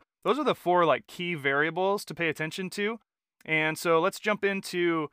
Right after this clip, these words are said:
level up tips for drip coffee specifically. And I'm gonna bring these into two different categories.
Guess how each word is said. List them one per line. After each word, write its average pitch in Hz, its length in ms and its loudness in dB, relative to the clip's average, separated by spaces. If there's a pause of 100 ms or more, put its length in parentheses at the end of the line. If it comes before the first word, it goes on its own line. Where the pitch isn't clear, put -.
(300)
level 180 300 2
up 170 160 2
tips - 360 -4
for 151 420 2
drip 160 280 -2
coffee 147 360 0
specifically. 139 680 -6
And 143 80 0
I'm 170 60 -2
gonna 208 140 0
bring 180 240 -2
these 170 180 -4
into 139 400 -6
two 185 380 -8
different 156 380 -6
categories. 123 840 -4